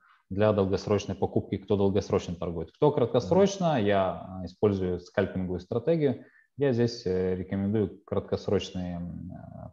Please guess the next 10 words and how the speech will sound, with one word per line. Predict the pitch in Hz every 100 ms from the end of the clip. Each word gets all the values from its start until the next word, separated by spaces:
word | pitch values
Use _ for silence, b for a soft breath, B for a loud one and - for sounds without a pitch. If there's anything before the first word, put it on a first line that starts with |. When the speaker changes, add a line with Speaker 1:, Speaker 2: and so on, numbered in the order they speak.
| _
Speaker 1:
тейк-профиты | 98 - 143 156 151 143 117 B B _
для | 113
того, | 117
чтобы | 104 98
зарабатывать | 98 101 107 110 95 98
на |
сильных | 92 113 107 95
импульсах | 117 104 92 90 -
от | 87
уровней. | 101 90 82 80